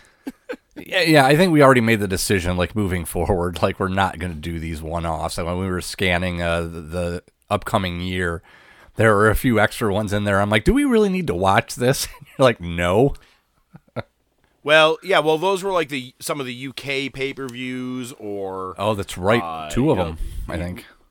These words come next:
Speaker 1: Right. We're like, "Ah, I think we could, we'll be fine without 'em. We did it the American way the first time."
Speaker 2: <laughs>
Speaker 1: That's right. Red, white, and blue, baby. And drive big truck and they kick a little ass.
Speaker 2: Well, no U S A for the Saturday Raw, which is February thirteenth, nineteen ninety-nine, because it's in Toronto.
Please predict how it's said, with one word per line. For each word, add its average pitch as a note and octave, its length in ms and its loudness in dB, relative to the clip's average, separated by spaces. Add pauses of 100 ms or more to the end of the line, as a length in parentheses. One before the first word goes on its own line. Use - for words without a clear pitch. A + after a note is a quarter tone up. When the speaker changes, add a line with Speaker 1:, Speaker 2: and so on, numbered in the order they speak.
(120)
Speaker 1:
Right. A2+ 440 -4
We're C3+ 120 -6
like, D#3 220 -6
"Ah, A2+ 260 -2
I G#2 60 -4
think G2+ 220 -14
we G#2+ 100 -12
could, E2+ 240 -18 (140)
we'll D3 200 -8
be B2+ 100 -6
fine A#2+ 400 -4
without G2+ 380 -6
'em. F2 120 -14
We G2 80 -12
did A#2 140 -12
it A2 80 -16
the A#2 80 -12
American A2+ 400 -8
way G#2+ 160 -8
the F#2+ 80 -16
first G#2+ 360 -12
time." G#2 340 -6 (220)
Speaker 2:
<laughs> - 160 -14 (180)
Speaker 1:
That's D#5 220 -8
right. E2+ 220 -12
Red, G#2 200 -6
white, G#2 180 -8
and G2 100 -6
blue, F#2+ 180 -12
baby. E2 420 -12 (1000)
And G#2 140 -14
drive A#2 240 -4
big A#2+ 200 -12
truck - 140 -16 (140)
and B2 120 -20
they B2+ 60 -20
kick - 200 -20
a - 40 -20
little D3 300 -12
ass. C3+ 460 -10 (1160)
Speaker 2:
Well, C3+ 300 6
no D3 160 4
U E3+ 240 4
S D3 160 0
A D#3 100 2
for C#3 140 -4
the A2+ 100 -2
Saturday A2+ 480 2
Raw, F#2 320 2
which F#2 180 -6
is F2 140 -8
February F#2 540 -2
thirteenth, A#2+ 640 -6
nineteen A2 280 -4
ninety-nine, A2+ 420 -2
because C3 300 -6
it's C#3+ 160 -14
in F3+ 120 -2
Toronto. F#3 640 2